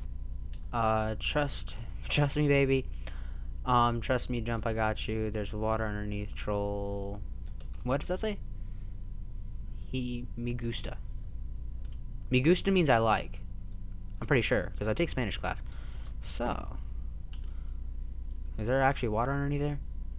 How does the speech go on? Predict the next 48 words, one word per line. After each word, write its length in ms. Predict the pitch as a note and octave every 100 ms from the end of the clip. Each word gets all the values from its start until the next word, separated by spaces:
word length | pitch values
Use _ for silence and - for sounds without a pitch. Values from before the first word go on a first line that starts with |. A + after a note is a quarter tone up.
| - - - - - - - - - - - -
Yeah, 240 | A2 C3+
there 160 | C#3+ A2
is. 280 | C#3+ C3 F2
He 120 | -
thought 240 | C#3+ A2 G2
I, 60 | -
he 160 | B2+
thought 160 | B2 G2
I 40 |
was 80 | G2+
gonna 120 | A2+
kill 120 | A2 G2+
you. 120 | - -
No, 100 | B2+
he 60 |
didn't. 180 | A2+ F#2
I 120 | G2+
knew 180 | C3+ E3
there's 180 | C#3+ F#2
probably 240 | - F2+
water, 200 | F2+ F2+ - - - -
'cause 100 | B2
that's 140 | C#3+
the 60 | -
only 140 | D#3
way 120 | D#3 D#3+
to 60 |
go. 400 | D#3+ A3 F#3 - - - - - -
But 80 | B2
anyway, 260 | A2 F2 - - - - - -
um, 500 | A2+ A2+ A2 G#2+ G#2+ - - - - - - - -
that 180 | - B2
wasn't 260 | A#2+ A#2+ B2
creepy 340 | - A#2 A#2
or 40 | G#2+
anything. 360 | G#2 F2+ F2
Forget 300 | - G#2 G2
it. 140 | F2 E2+
That, 260 | - G#2+ F#2+
that 220 | F#2 F2+
kind 180 | - F#2
of 160 | F#2 F#2+
was 240 | F#2 F2+
a 40 |
little 140 | F#2 E2+
bit 100 | -
creepy. 340 | G#2 F2 - - - - - -
But 520 | C#3+ D#3+ C#3 - -